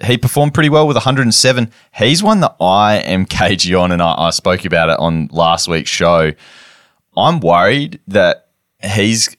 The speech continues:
he's gonna be one that gets his C B As sacrificed as more people come back, like your Treloars. He didn't get as sacrificed in this one.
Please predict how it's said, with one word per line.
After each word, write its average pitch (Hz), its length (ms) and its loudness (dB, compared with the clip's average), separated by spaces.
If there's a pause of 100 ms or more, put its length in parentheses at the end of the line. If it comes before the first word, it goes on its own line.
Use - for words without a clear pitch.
(120)
he's 107 240 0
gonna 117 160 0
be 107 140 2
one 87 380 0
that 82 400 -2
gets - 260 -2
his 92 420 -4
C 87 220 -2
B 85 160 -2
As 80 220 0
sacrificed 80 840 -2
as 80 380 -2
more 78 240 -4
people 73 240 -6
come 73 240 -6
back, 73 220 -4
like 71 260 -4
your 78 80 -10
Treloars. 85 560 -2
He 98 100 -2
didn't 113 240 0
get 147 160 0
as 135 120 0
sacrificed 110 680 -2
in 82 100 -2
this 92 180 -2
one. 76 200 -4